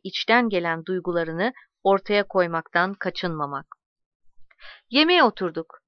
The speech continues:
Gümüş şamdanlar mumların ışığında parıldıyor, vazolardaki çiçekler renkli alevler gibi yükseliyordu. Karşılıklı aynalarda kristal avizelerin ışıkları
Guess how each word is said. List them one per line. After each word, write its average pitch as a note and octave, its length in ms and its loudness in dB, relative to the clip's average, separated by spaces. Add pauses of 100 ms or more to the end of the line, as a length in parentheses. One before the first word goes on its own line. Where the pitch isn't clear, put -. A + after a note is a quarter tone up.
(120)
Gümüş A3+ 260 0
şamdanlar F3 880 0
mumların G3+ 480 0
ışığında F#3 480 -4
parıldıyor, E3 600 -2 (340)
vazolardaki C4 720 6
çiçekler A3+ 600 0
renkli G#3+ 300 0
alevler G3+ 460 2
gibi F3 280 -8
yükseliyordu. D#3 840 -6 (460)
Karşılıklı B3+ 720 4
aynalarda F#3+ 720 2
kristal A#3 560 2
avizelerin E3 680 -2
ışıkları F3 600 -4